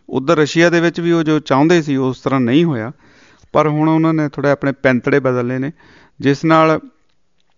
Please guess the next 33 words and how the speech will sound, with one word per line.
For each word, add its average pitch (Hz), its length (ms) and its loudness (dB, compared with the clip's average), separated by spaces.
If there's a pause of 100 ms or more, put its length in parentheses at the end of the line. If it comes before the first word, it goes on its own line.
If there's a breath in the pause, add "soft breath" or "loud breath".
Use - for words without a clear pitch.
(220)
ਉਹਨਾਂ 156 220 0
ਦਾ 180 100 0
ਨੁਕਸਾਨ 156 420 -4
ਤਾਂ 165 140 0
ਵੈਸੇ 156 240 0
ਹੋਣਾ 160 220 0
ਹੀ 175 100 0
ਸੀਗਾ, 143 240 -10
ਉਹ - 180 -14
ਤਾਂ 143 100 -6
ਪਹਿਲਾਂ 139 240 2
ਹੀ 160 60 0
ਕਰਵਾਉਣਾ 131 400 0
ਹੀ 147 80 -2
ਸੀਗਾ, 123 320 -8 (600 soft breath)
ਪਰ 156 240 0 (160)
ਹੁਣ 160 280 -2
ਜਿਹੜਾ 156 260 -2 (120)
ਸਭ - 400 -8
ਤੋਂ 139 380 -6
ਵੱਧ 156 220 2
ਨੁਕਸਾਨ 135 460 -4
ਹੋ 101 200 -8
ਰਿਹਾ 104 360 -10
ਆ, 170 120 -12
ਉਹ - 320 -10
ਪੱਛਮ 139 460 -4
ਦਾ 127 140 2
ਹੋ 92 200 -8
ਰਿਹਾ 101 180 -6
ਹੈ 95 120 -6
ਇਸ - 180 -16
ਵੇਲੇ। 127 200 -16